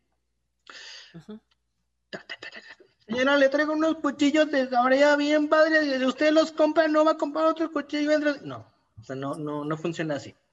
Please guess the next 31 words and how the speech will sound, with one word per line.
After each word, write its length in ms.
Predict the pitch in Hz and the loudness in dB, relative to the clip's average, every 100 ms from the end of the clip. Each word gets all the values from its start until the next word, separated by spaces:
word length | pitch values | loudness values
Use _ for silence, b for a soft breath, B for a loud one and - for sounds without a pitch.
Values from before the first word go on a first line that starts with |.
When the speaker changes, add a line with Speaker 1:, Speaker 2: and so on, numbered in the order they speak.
| _ | _
Speaker 2:
Entonces, 600 | 156 135 143 151 170 - _ - | -18 -12 -10 -4 -4 -4 _ -16
<clears throat> 1120 | - - _ _ _ _ _ - - - _ | -16 -16 _ _ _ _ _ -20 -20 -20 _
justamente 680 | - 190 - 226 208 190 208 | -2 -2 0 0 0 0 -4
aquí 200 | 190 160 | -6 -8
es 100 | 156 | -6
donde 160 | 180 165 | -6 -6
está 480 | - 151 147 160 - | -4 -4 -4 -6 -8
el, 240 | 143 143 | -8 -8
el, 420 | 147 131 127 123 _ | -10 -8 -8 -12 _
todo 220 | - 156 156 | -6 -2 -2
el 260 | 151 143 | -2 -6
tema, 580 | - 185 196 180 254 - _ _ _ _ _ - | -4 -2 0 -2 -4 -8 _ _ _ _ _ -12
tanto 380 | 131 123 127 127 | -10 -10 -12 -12
con 200 | 123 135 | -12 -10
Instagram, 640 | 156 156 196 190 190 196 | -10 -4 -2 -2 -6 -10
con 200 | - 131 | -12 -12
WhatsApp, 460 | 127 123 - 180 233 _ _ _ - | -12 -12 -6 -6 -6 _ _ _ -12
y 60 | 127 | -12
el 120 | 117 | -10
tema 260 | 139 143 | -10 -8
de 120 | 139 127 | -8 -8
remarketing 600 | 127 135 156 156 - 220 | -10 -10 -10 -10 -10 -10
y 120 | 190 139 | -10 -12
con 160 | 123 | -12
Apple, 240 | 120 - - _ B B B B B B | -14 -16 -20 _ B B B B B B
con 100 | - | -12
lo 60 | 120 | -10
del 100 | 120 | -6
iOS 120 | 127 | -6
catorce. 440 | 127 113 101 - - _ _ b b b b b b _ _ _ _ _ - | -6 -10 -10 -20 -20 _ _ b b b b b b _ _ _ _ _ -2
Porque 640 | 233 269 262 151 185 - | 0 0 -2 -4 -4 -10